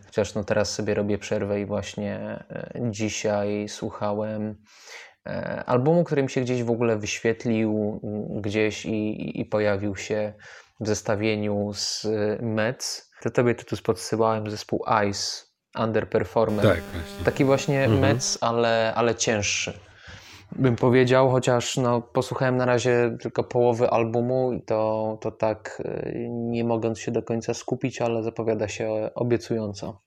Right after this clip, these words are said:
Speaker 2: To, to porównanie jest bardzo zachęcające, więc na pewno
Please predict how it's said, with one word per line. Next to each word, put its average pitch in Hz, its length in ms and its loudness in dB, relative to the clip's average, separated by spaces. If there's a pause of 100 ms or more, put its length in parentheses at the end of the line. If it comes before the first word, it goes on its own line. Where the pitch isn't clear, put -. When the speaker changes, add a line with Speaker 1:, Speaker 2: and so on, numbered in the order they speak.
Speaker 2:
To, 101 80 -12 (160)
to 104 100 -12 (420)
porównanie 110 520 0
jest 104 180 0
bardzo 101 300 -4 (420)
zachęcające, 90 800 -6
więc 80 240 -12
na 85 100 -10
pewno 85 440 -8